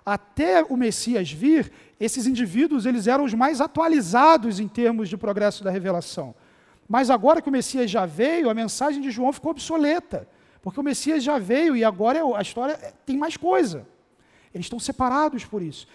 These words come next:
E você tem os gentios separados pela ausência, pela, pela ausência pactual, por estarem fora do pacto, fora do relacionamento com Deus.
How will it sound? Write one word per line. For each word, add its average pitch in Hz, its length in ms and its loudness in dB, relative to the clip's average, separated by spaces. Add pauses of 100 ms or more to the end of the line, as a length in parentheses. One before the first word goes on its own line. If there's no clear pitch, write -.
(340)
E 240 60 -2
você 294 240 -4
tem 302 140 0
os 285 100 0
gentios 294 800 0
separados 269 840 0
pela 240 240 2
ausência, 220 440 -2
pela, 220 380 2 (360)
pela 233 160 2
ausência 247 540 0
pactual, 220 580 2
por 196 140 -8
estarem 247 280 -4
fora 269 460 4
do 196 120 -6
pacto, 202 460 -2
fora - 440 2
do 233 100 -4
relacionamento 214 640 -2
com 196 140 -8
Deus. 151 440 -10